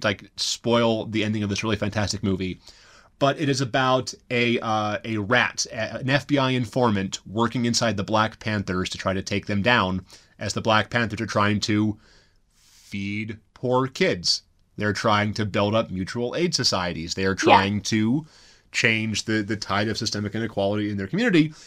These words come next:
Speaker 1: And the, and the F B I, uh, browbeat this guy into being a, a, an informant for them. And so it is, it's biblical. It is Judas and the Black Messiah.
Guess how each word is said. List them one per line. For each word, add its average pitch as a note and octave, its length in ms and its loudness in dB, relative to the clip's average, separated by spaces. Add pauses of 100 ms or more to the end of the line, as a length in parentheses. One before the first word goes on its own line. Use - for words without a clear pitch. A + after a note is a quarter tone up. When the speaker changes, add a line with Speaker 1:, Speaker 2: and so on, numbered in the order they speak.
(240)
Speaker 1:
And C3 280 0
the, C3+ 160 -2
and B2+ 100 -4
the C#3+ 120 2
F - 120 -4
B C#3+ 100 2
I, B2+ 540 2
uh, A2+ 300 0
browbeat A#2 640 -2
this A#2 160 0
guy A2+ 320 2
into G#2+ 280 -4
being G#2+ 300 0
a, G2 60 0
a, F#2+ 380 -2
an F#2 120 -8
informant A#2 500 0
for G#2 220 0
them. F#2+ 400 -4
And G#2+ 320 -2
so A2+ 180 2
it A2 100 0
is, A2 300 -2 (640)
it's D#3+ 160 0
biblical. D#3 500 0
It A#2+ 100 -2
is B2+ 100 -2
Judas A#2 640 0 (220)
and A#2+ 200 0
the B2 60 -2
Black A#2 380 -2
Messiah. G2 580 -2